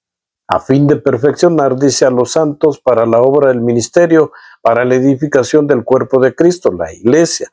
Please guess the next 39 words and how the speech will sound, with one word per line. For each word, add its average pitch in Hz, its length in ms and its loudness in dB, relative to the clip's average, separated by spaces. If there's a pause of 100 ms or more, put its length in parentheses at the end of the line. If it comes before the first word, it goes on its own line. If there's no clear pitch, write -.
(340)
hasta 113 380 -4
que 117 140 -2
todos 196 580 0
lleguemos 143 580 -2
a 113 60 0
la 104 140 0
unidad 117 520 0
de 117 120 0
la 131 180 0
fe 190 340 0 (260)
y 113 120 0
del 113 180 0
conocimiento 131 840 0
del 98 200 -2
Hijo 131 280 0
de 95 100 0
Dios, 151 540 0
a 101 140 -2
un 135 220 -2
varón 110 300 0
perfecto, 180 840 -2 (280)
a 107 100 -2
la 104 140 0
medida 123 540 0
de 107 120 0
la 98 100 -4
estatura 190 720 -2 (480)
de 131 120 0
la 139 180 0
plenitud 131 720 0 (100)
de 104 200 -2
Cristo. - 580 -6 (640)
Entonces, 233 800 0
la 101 340 0
iglesia 120 600 0
es 113 160 -4
un 175 160 2
organismo 131 600 0
vivo 156 500 0